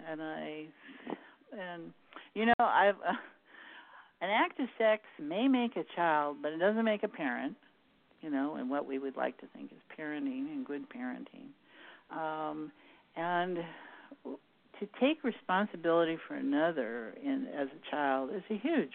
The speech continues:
responsibility that we think is supposed to be natural, and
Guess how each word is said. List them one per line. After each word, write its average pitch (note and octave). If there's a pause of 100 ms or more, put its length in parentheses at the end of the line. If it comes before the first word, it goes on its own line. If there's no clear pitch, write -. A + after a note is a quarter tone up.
responsibility B2+
that B2+ (540)
we D#3
think F3
is D3
supposed D#3
to C#3+
be C#3
natural, C#3
and E3